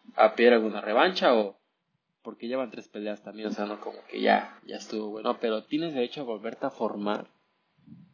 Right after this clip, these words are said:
para pedir oportunidad a pelear otra vez por ese título de los pesados.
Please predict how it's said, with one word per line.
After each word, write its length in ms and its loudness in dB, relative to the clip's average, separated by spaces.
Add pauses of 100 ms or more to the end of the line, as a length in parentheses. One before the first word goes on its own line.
(180)
para 220 -2
pedir 220 8
oportunidad 720 4
a 140 0
pelear 220 4
otra 200 2
vez 100 0
por 140 0
ese 120 0
título 300 -6
de 60 -10
los 140 -20
pesados. 460 -16